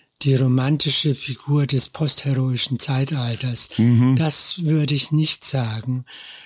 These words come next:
Speaker 1: Er war
Speaker 2: Das war ein
Speaker 1: ein
Speaker 2: Aspekt.
Speaker 1: Ide-, er war ein Idealist.
Speaker 2: Mhm.
Speaker 1: Er konnte sich, er träumte von Europa, dass diesen Tra-, er träumte von einer sozialistischen Welt. Er träumte,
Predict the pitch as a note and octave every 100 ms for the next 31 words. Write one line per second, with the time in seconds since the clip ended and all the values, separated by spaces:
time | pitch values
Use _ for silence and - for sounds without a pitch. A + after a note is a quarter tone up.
0 | - - C#3+ B2 C3+ C3+ D3 D#3+ D3+ C#3
1 | _ _ A#2+ A#2 B2 G#2+ A#2 A#2+ G#2+ D3+
2 | F3+ - F3+ F3 D#3 C#3 D#3 D3+ D3+ D3+
3 | C#3 C#3+ C#3 C3+ D3+ C3+ - - G#2+ G2+
4 | D3 C#3+ _ _ _ - C3+ - D3+ D3+
5 | D#3 D3+ C3 - G#3+ A#3+ D3 - C#3+ D#3
6 | F3+ F#3 E3+ D3 E3 D3+ C#3+ C3+ C3+ B2
7 | - G#2+ F#2+ - - _ D3+ C3+ - D#3
8 | C#3 C3+ - F3+ E3 C#3 - D3 D3+ F3
9 | E3 D#3 - D#3 C#3 C#3+ B2+ - - -
10 | - D3+ - D3 C3+ C#3+ - C3+ D3 B2+
11 | C3 B2 A#2 - - - - D3 C3+ -
12 | D3 D3 D#3+ E3+ E3 E3 D#3+ D3+